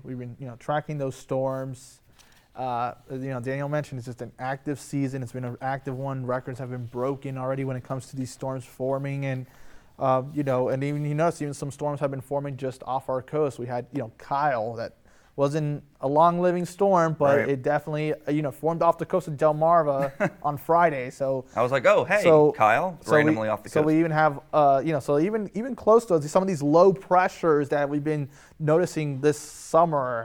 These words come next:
Speaker 1: have been just, you know, little low pressures, and they kinda just blossom into these tropical storms. But, you know, so something that we have to be, like Daniel said, you just have to be prepared for just the way twenty twenty has been so far.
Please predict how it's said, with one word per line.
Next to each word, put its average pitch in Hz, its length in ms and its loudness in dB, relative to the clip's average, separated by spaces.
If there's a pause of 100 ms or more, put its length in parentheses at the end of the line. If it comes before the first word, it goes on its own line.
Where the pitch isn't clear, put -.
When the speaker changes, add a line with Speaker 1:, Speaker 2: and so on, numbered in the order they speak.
Speaker 1:
have 139 200 -2
been 139 300 -6 (420)
just, 156 280 -4
you 170 80 -2
know, 131 140 0
little 165 420 2
low 165 200 8
pressures, 156 520 0
and 139 120 -4
they 135 80 -6
kinda 156 220 -2
just 143 280 -8 (440)
blossom 156 580 4
into 143 140 -8
these 135 160 -6
tropical 143 460 -6
storms. 131 440 -12
But, 131 240 -6
you 147 100 -10
know, 127 180 -8
so 127 180 -8
something 165 360 -4
that 143 320 2 (340)
we 151 80 0
have 151 80 -2
to 147 100 -6
be, 139 380 -2
like 139 120 0
Daniel 147 200 -4
said, 131 200 -2
you 131 140 -4
just 135 140 -12
have 147 140 0
to 143 60 -10
be 135 120 -6
prepared 135 480 -6
for 113 380 -10
just 123 280 -12
the 127 60 -10
way 135 360 -6
twenty 139 300 -12
twenty 135 300 -10
has 120 200 -10
been 127 360 -12
so 123 180 -8
far. 127 460 -10